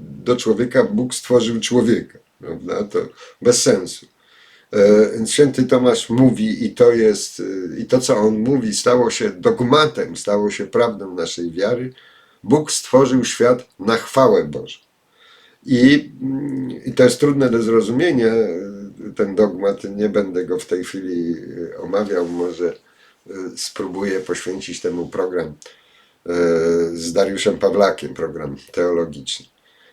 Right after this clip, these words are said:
No w każdym razie Bóg, e, powiedział A,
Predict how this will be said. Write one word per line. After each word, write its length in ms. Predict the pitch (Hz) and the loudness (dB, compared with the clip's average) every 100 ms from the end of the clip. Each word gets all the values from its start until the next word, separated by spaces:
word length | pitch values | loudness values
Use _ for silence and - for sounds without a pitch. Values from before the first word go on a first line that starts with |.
| - | -2
No 100 | 117 | 0
w 40 | |
każdym 340 | - 135 135 127 | 4 4 4 4
razie 260 | 113 104 | 4 4
Bóg, 320 | 98 117 101 | 0 -4 -6
e, 40 | - 87 - 110 - 104 101 - | -8 -10 -12 -14 -10 -8 -10 0
powiedział 420 | 113 120 123 120 - | 4 4 4 4 2
A, 380 | 98 123 180 | 2 2 -2